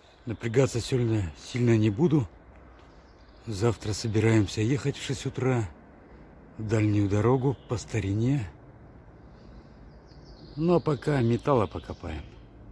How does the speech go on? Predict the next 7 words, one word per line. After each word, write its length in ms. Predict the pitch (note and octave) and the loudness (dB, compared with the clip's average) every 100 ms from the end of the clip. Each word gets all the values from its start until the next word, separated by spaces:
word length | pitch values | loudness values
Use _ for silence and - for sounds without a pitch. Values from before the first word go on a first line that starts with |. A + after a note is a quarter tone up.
| - - - - _ _ _ _ _ _ _ _ - - _ - - _ _ - - D3 | -20 -20 -20 -20 _ _ _ _ _ _ _ _ -20 -20 _ -20 -20 _ _ -20 -8 2
Ну 200 | D3+ C3 | 4 4
и 40 | |
вторая 400 | - C#3+ C#3 C3+ | 4 4 6 6
находочка 640 | B2 - D#3+ D3 - D3 G2 - - | 4 2 -2 -2 -2 -4 -6 -18 -8
на 160 | B2 | -6
сегодняшнее 640 | A#2 C#3+ C3 A#2+ G#2 C#3+ C#3 | -4 -4 -4 -4 -2 0 0
утро. 400 | C3 D3+ C3+ | 0 -2 -2